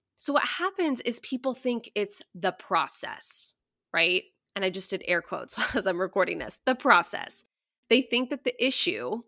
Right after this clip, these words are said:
and the problems and why they can't nail budgeting all stem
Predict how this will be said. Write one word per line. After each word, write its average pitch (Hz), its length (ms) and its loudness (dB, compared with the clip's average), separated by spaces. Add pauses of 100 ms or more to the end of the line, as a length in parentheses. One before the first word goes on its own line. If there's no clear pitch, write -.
(120)
and 196 160 0
the 208 80 2
problems 214 960 0
and 208 140 0
why 214 160 4
they 196 160 4
can't 226 320 -2
nail 196 200 2
budgeting 175 500 -2 (100)
all 208 200 8
stem 175 540 2